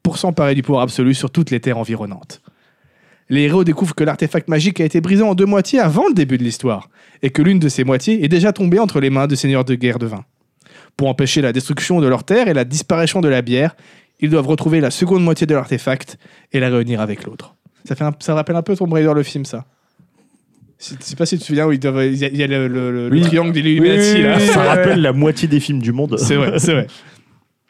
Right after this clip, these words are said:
Speaker 1: Leur quête les emmène dans un monde mé-, médiéval fantaisiste, drôle et uchronique, où ils rencontrent des alliés inattendus et des ennemis redoutables. Ils doivent affronter des dangers mortels et surmonter des obstacles insurmontables pour atteindre leur objectif.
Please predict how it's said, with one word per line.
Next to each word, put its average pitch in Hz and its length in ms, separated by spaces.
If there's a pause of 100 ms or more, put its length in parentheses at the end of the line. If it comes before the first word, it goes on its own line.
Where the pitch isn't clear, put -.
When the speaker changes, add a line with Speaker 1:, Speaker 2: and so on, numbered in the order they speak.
(480)
Speaker 1:
Leur 160 220
quête 220 240
les 135 180
emmène 151 260
dans 139 120
un 135 60
monde 135 200
mé-, 131 180 (200)
médiéval 147 400
fantaisiste, 147 600
drôle 139 380
et 117 60
uchronique, 127 520
où 156 40
ils 147 80
rencontrent 147 400
des 131 100
alliés 139 260
inattendus 156 520
et 135 40
des 123 200
ennemis 131 180
redoutables. 120 600 (600)
Ils 151 100
doivent 160 140
affronter 160 320
des 160 100
dangers 160 280
mortels 190 460
et 135 60
surmonter 139 400
des 131 140
obstacles 139 360
insurmontables 147 680
pour 123 140
atteindre 117 260
leur 113 100
objectif. 107 560